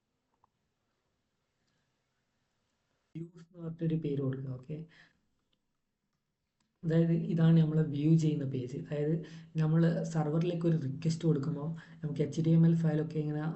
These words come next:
കാണിച്ചു തരില്ല. അതായത് നമ്മളെ ഫ്രണ്ടിൽ ഇങ്ങനെ ലോഗിൻ പേജ് ആണെങ്കിൽ ലോഗിൻ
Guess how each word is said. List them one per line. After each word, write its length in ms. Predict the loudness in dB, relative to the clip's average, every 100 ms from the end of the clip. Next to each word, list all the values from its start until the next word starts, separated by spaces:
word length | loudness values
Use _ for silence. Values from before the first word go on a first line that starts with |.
| -6
കാണിച്ചു 300 | -6 -6 -6 -6
തരില്ല. 180 | -6 -4
അതായത് 220 | -4 -4 -8 -12 -20 -8
നമ്മളെ 180 | -2 -2
ഫ്രണ്ടിൽ 260 | -2 -2 0 -2
ഇങ്ങനെ 160 | -2 -2
ലോഗിൻ 220 | -2 -2 0
പേജ് 180 | -2 -2
ആണെങ്കിൽ 220 | -6 -6 -2
ലോഗിൻ 200 | 0